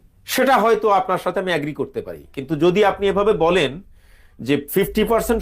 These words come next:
সত্য আর ফিফটি পার্সেন্ট বানানো, তো ফিফটি পার্সেন্ট যে সত্যটুকু আছে, এই সত্যটুকু তো অন্তত আমাদের সরকারের মহলে, মহলের কাছে পাঠানো উচিত, আমাদের প্রশাসনের কাছে পাঠানো উচিত, সেনাবাহিনীর বড় বড় কর্মকর্তা, কর্তাদের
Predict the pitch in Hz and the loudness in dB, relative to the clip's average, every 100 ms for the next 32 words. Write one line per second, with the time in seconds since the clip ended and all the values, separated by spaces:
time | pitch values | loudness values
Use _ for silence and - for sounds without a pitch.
0 | - 202 - 190 160 175 175 180 185 - | 0 -2 2 0 0 -4 -2 -2 -2 -2
1 | 180 160 139 110 113 - _ _ - 165 | -2 0 0 -2 -6 -10 _ _ -6 -4
2 | - 196 190 220 214 220 254 226 214 - | -2 -4 -2 -2 0 0 0 0 0 2
3 | 220 220 233 240 - 180 117 - - - | 0 2 0 0 0 2 0 -4 -14 -16
4 | - - - - - - - - 180 208 | -20 -20 -20 -20 -18 -18 -18 -6 0 2
5 | 233 - 254 247 254 247 247 247 262 254 | 2 0 -2 0 -2 0 0 -2 -2 0
6 | 254 - 202 196 208 208 202 180 185 202 | 2 2 2 2 0 2 2 2 2 0
7 | 202 - - - - - - - - - | 0 -6 -18 -20 -20 -20 -20 -18 -16 -10
8 | - 175 170 180 170 156 147 175 170 151 | -2 0 2 2 2 2 2 2 2 2
9 | - - 151 147 170 170 170 165 160 139 | -2 -8 -2 0 2 2 2 0 -2 -2
10 | 123 107 - - - - - - - - | -2 -4 -8 -16 -16 -20 -20 -20 -18 -4
11 | 143 165 175 185 202 175 196 180 175 170 | 0 2 2 0 0 0 0 0 0 0
12 | 165 143 123 107 - - - - - - | -2 -2 -2 -6 -10 -18 -20 -20 -20 -12
13 | - 180 175 170 185 185 170 170 170 165 | -2 0 2 2 2 2 2 2 2 2
14 | 170 156 156 160 151 143 - 156 156 156 | 0 0 0 0 -2 -6 -4 -4 -2 -4
15 | - | -4